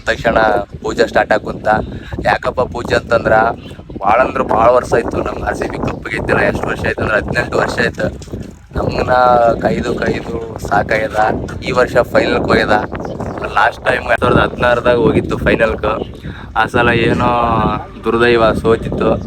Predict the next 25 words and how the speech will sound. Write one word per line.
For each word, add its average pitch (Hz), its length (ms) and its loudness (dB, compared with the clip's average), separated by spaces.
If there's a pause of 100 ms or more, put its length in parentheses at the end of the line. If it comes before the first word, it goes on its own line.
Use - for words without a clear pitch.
(600)
ಹಂಗಾಗಿ 123 440 4
ಈ 123 300 -4
ಸಲ 117 260 2
ಆ 113 320 6
ಥರ 117 200 4
ಆಗ್ಬಾರ್ದು, 113 760 2 (360)
ನೆಲ್ಯಮ್ಮತ್ 120 420 2
ಗೆದಿಬೇಕು, 113 640 0
ಕಪ್ಪು - 260 0
ಒಂದು 117 320 2
ಮನೆಗ್ 110 360 -2
ತರ್ಬೇಕು, 110 680 2 (540)
ಕೊಹ್ಲಿ 120 600 -4
ಮತ್ತೆ 110 420 2
ನಮ್ 104 460 -4
ತಂಡದ 107 260 0
ಎಲ್ಲ 107 360 4
ಆಟಗಾರರು 117 600 4
ಚಂದ 110 320 0
ಆಡ್ಬೇಕು, 113 340 2
ಅವ್ರಿಗೆ 110 240 0
ದೃಷ್ಟಿ 104 280 -4
ಬೀಳ್ಬಾರ್ದು 110 580 2 (540)
ಅಂತ 113 240 2
ಹೇಳಿ, 113 840 4